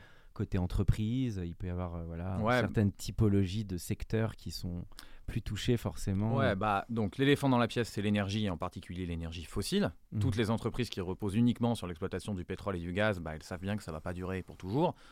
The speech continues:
Speaker 2: Euh, le, le chiffre d'une boîte, Total devenant Total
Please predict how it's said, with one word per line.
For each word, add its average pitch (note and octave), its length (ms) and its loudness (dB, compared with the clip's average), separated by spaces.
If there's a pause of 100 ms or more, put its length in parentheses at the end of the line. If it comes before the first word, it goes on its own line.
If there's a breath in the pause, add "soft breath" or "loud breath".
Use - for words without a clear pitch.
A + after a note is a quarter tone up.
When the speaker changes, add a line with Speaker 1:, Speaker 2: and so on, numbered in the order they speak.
(200 loud breath)
Speaker 2:
Euh, F2 240 -4
le, F2+ 320 -6
le F2 160 -6
chiffre F#2 300 -6
d'une F2+ 180 -4
boîte, F#2+ 400 -2 (400)
Total G#2+ 400 8
devenant F#2+ 300 -4
Total G#2+ 340 2